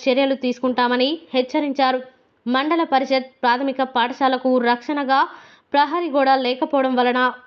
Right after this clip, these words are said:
పాఠశాల ఆవరణంలోకి ఇతరులు ప్రవేశిస్తున్నారని, ఏదైనా గ్రాంట్ వచ్చినప్పుడు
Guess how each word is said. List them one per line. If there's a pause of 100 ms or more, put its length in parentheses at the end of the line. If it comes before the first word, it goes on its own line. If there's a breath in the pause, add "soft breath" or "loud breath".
పాఠశాల (220)
ఆవరణంలోకి (460 loud breath)
ఇతరులు
ప్రవేశిస్తున్నారని, (260)
ఏదైనా (140)
గ్రాంట్
వచ్చినప్పుడు